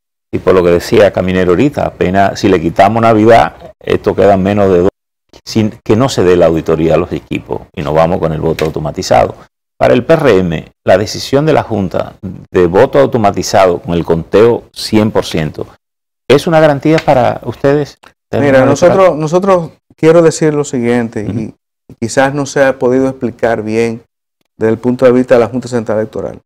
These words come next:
Speaker 2: Hace una semana atrás, la Junta Central Electoral fue al Congreso Nacional a pedir, eh, aumento en el presupuesto. ¿Por qué? Porque la Junta solamente tiene once mil equipos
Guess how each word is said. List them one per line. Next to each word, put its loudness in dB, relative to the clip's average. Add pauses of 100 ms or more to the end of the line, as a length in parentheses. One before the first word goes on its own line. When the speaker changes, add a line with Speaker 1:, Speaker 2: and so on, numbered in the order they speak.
(600)
Speaker 2:
Hace -2
una 0
semana 0
atrás, 0
la -2
Junta -6
Central 0
Electoral 0
fue 2
al 0
Congreso 0
Nacional -8 (880)
a 0
pedir, 0 (800)
eh, 2
aumento 2
en 4
el 0
presupuesto. -4
¿Por 4
qué? -4 (580)
Porque 4
la 4
Junta 0
solamente 2
tiene 0
once 0
mil 0
equipos -6